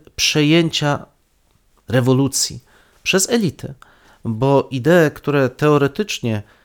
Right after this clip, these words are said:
były rewolucyjne, nagle okazały się bardzo korzystne dla władzy, dla książąt, dla patrycjatów, który w miastach przejął kontrolę nad życiem religijnym, nad majątkiem,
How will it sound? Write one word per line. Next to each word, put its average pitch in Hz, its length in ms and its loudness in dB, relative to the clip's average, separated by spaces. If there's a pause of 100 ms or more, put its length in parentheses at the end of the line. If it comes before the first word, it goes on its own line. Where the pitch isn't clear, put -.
(140)
były 143 400 2
rewolucyjne, 120 720 -2
nagle 156 360 -2
okazały 123 560 -4
się 151 200 -6
bardzo 151 340 -2
korzystne 143 640 -6
dla 143 320 -2 (260)
władzy, 127 480 -4 (360)
dla 101 140 -4
książąt, 127 720 -2 (260)
dla 233 140 0
patrycjatów, 127 1000 -4
który 127 220 -6
w 120 100 -6
miastach 131 440 -4
przejął 127 300 -2
kontrolę 131 520 -2
nad 123 160 -2
życiem 123 360 -6
religijnym, 120 640 -4 (340)
nad 139 180 -2
majątkiem, 131 800 0